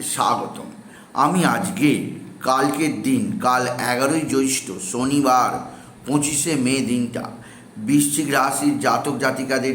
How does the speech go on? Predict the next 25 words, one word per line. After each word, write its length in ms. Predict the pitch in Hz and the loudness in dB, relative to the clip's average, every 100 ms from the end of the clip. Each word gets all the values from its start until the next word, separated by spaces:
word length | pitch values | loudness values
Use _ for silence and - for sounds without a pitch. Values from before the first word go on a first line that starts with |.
| 104 | -4
জীবনে 400 | 120 127 127 104 110 | -4 -2 -2 -4 -6
কেমন 340 | 120 120 127 135 127 | -2 0 0 -2 -2
যেতে 260 | 131 135 | -2 -2
পারে, 340 | - 117 123 107 73 - - - - - 110 | 0 2 2 0 -4 -10 -16 -18 -16 -12 -2
বৃশ্চিক 360 | 139 147 147 135 | 2 2 2 2
রাশির 380 | 135 135 131 131 | 4 2 -2 0
জাতক 320 | 127 123 139 123 | 2 2 0 -2
জাতিকাদের 460 | 131 135 131 127 131 | -2 0 0 0 0
কেন 220 | 131 127 123 110 - - - - | 0 0 -2 -4 -8 -12 -16 -6
কালকের 460 | - 127 143 143 147 143 | 0 2 2 2 0 2
দিনে 240 | 135 135 117 - 113 | 0 2 0 -2 -4
বিশেষ 320 | 127 147 143 143 | -2 0 0 0
সাবধানতা 540 | 98 107 - 131 135 | 0 0 -4 -6 -2
অবলম্বন 480 | 123 127 127 127 131 127 | 0 0 0 2 0 0
করতে 240 | 117 - 135 | -2 0 2
হবে, 220 | 123 123 101 - - - - - - - | 4 2 0 -4 -10 -16 -20 -20 -16 -2
কালকের 400 | 131 135 135 139 104 | 0 2 0 -2 -2
দিনে 260 | 131 131 113 - - 117 | -2 0 -2 -2 -6 -6
অর্থাৎ 260 | - 123 - | -2 -2 0
শনিবারের 600 | 120 123 135 127 123 123 98 107 | -2 -2 2 2 2 0 0 -2
আমি 180 | 117 113 - 113 110 | -2 -4 -4 -2 0
রাশিফল 420 | 104 - 123 131 107 | 0 0 -2 -2 -2
প্রকাশ 240 | 107 104 107 | -4 -6 -6
করতে 220 | 101 101 107 - | -8 -8 -10 -8
চলেছি। 340 | - - | -12 -12